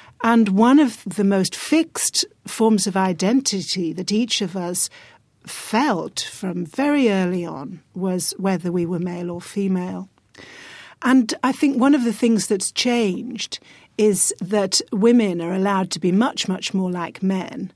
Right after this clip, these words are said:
and men are even allowed to be quite a lot more like women than they were in the past. Women have more work roles and do similar work to men in many cases.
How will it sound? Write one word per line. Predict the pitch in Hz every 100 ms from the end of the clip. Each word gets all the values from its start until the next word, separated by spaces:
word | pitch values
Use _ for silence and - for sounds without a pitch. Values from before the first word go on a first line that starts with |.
| - _
and | 196 208
men | 262 277 170
are | 175
even | 240 247 180
allowed | 175 175 175
to | -
be | -
quite | 180 185 175 -
a |
lot | 180 180 - -
more | 247 185 180
like | 175 175 -
women | 233 302 208 165 185
than | 196 190
they | 180
were | 180 180 180
in | 175
the | 170
past. | - 233 - - - - - - - -
Women | 180 196 185 185
have | 131 175 - -
more | 214 196 190
work | 185 202 254 - 196
roles | 175 175 208 269 - -
and | 208 185 185
do | 185
similar | 175 240 262 220 185
work | 170 - -
to | 185
men | 180 175
in | 175
many | 175 180
cases. | 185 196 185 - 226 220